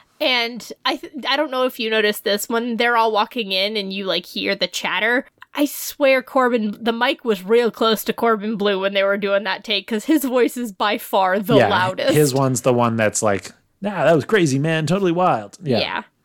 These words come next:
Speaker 2: I think Chad is the character that embodies chatter the most.
Speaker 1: Mm.
Speaker 2: Heh, chatter.
Speaker 1: Hey. Are all Chads chatterboxes?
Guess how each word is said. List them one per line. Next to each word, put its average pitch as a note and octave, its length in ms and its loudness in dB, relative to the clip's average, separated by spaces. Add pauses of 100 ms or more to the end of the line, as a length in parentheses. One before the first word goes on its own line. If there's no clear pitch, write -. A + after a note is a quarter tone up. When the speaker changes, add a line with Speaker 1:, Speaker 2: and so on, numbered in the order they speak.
Speaker 2:
I D#3 80 2
think E3 400 -2
Chad C#3 380 2
is B2 120 2
the - 100 0
character A2 480 2
that G#2 140 2
embodies G2+ 640 0
chatter G2 480 -2
the G2 120 0
most. G2 540 -2
Speaker 1:
Mm. A#3 220 0
Speaker 2:
Heh, G#3 120 4 (220)
chatter. D#3 480 -4 (400)
Speaker 1:
Hey. C4+ 640 0 (200)
Are G#3 160 0
all A3 200 2
Chads G#3+ 480 -2
chatterboxes? C4 1080 -4